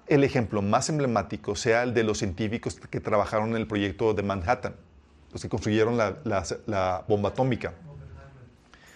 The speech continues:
en mil novecientos cuarenta y cinco. Sentados ahí, viendo la prueba Trinity, y simplemente, ya sabes, estas cosas eran un tipo de poder completamente nuevo, no a escala humana, y todo el mundo sabía que iba a cambiar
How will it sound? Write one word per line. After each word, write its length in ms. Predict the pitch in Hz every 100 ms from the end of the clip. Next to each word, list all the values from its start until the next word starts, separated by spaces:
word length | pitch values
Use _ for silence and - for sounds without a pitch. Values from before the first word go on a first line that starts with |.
| - - -
en 140 | 120
mil 100 | 127
novecientos 320 | 131 120 107
cuarenta 220 | - 107
y 20 | 98
cinco. 320 | 160 - - - _ - -
Sentados 560 | 131 110 170 208 208
ahí, 340 | 135 123 160 -
viendo 440 | 107 120 143 165
la 160 | 160 123
prueba 400 | 120 120 135 -
Trinity, 640 | 120 139 139 - 104 123 - - -
y 100 | 107
simplemente, 540 | 151 151 135 123 113
ya 100 | 120
sabes, 400 | 113 101 101 - - _ - - -
estas 220 | - 113
cosas 260 | 120 110
eran 280 | 127 117 120
un 180 | 113 110
tipo 340 | 120 110 123
de 80 | 117
poder 400 | - 104 104 110
completamente 720 | - 104 113 - 117 107 113
nuevo, 360 | 101 104 92 80 -
no 200 | 107 120
a 40 | 175
escala 400 | - - 123 120
humana, 380 | 104 92 90 - - - - -
y 100 | 123
todo 180 | - 147
el 60 | 147
mundo 200 | 156 165
sabía 300 | 123 127 135
que 120 | 123
iba 120 | 139
a 60 | 143
cambiar 720 | 107 101 101 110 113 120